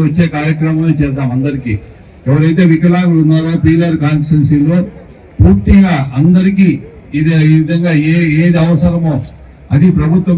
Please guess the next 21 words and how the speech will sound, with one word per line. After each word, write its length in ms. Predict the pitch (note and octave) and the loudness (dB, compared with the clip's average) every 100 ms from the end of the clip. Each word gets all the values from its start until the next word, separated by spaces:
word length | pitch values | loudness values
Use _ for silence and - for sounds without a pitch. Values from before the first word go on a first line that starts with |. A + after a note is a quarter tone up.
| E3 | 0
దగ్గర 180 | D#3 D#3+ | 0 0
నుంచి 160 | D#3 D3 | 0 -2
వచ్చేట్టుగా 380 | - E3 D#3 C#3+ | 0 0 0 0
చేసే 240 | D#3+ C#3 D3+ C#3 | 0 2 0 -2
బాధ్యత 320 | D#3 D#3 D#3 C#3 | -4 -4 -4 -2
మేము 160 | C3 C#3 C3+ | 0 0 0
తీసుకుంటాం. 440 | D3 - D3+ D#3 E3 - - - - - | -2 -4 -4 -4 -6 -10 -18 -20 -8 -2
ఇది 120 | D#3 D3 | 2 2
Government 360 | D3+ F3 F#3 F3+ | 2 2 2 2
of 100 | F3 D3 | 2 2
India 240 | E3 F#3 F#3+ D#3+ - | 2 2 0 -2 -2
ప్రోగ్రామ్. 480 | D#3+ D#3+ E3+ E3 E3 F3+ - - - - C3+ | -2 -2 -2 -2 -2 -4 -8 -16 -14 -4 0
మరియు 300 | D#3 F#3 F#3 D3+ C3+ - | 2 2 2 0 -2 -4
ఇక్కడ 160 | C3+ E3+ D#3+ | -2 0 2
ఉండే 200 | E3 F3+ D#3+ | 2 0 0
కలెక్టర్ 360 | D#3+ D#3+ - E3 D#3 | -2 -2 -2 -2 0
గారు 160 | D#3+ D3 | -2 -2
కానీ, 220 | D#3 E3 E3 | 0 2 2
ఇక్కడ 180 | D#3+ D3+ C#3+ C#3 - | -2 -4 -2 -4 -2
అసిస్టెంట్ 360 | C#3 C#3 F3+ E3+ | -2 2 2 2
డైరెక్టర్ 420 | D#3+ D#3 - E3 | 0 -2 -2 -2